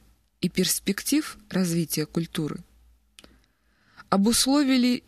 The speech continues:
идеализацию отношений типа общинных, необратимо уходящих в прошлое, и привели к возникновению концепций культурного пессимизма и к так называемой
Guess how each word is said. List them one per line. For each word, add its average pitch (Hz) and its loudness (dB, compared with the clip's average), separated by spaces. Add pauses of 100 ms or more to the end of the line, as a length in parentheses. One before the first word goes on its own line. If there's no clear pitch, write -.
идеализацию 202 2
отношений 233 0 (420)
типа 208 0
общинных, - -4 (760)
необратимо 196 2
уходящих 185 0
в - -20
прошлое, - -2 (800)
и 185 -2
привели 175 0 (580)
к - -4
возникновению 190 4
концепций 240 -2 (160)
культурного 180 -2
пессимизма 160 -4 (920)
и 190 -2
к - -4
так 202 0
называемой 185 2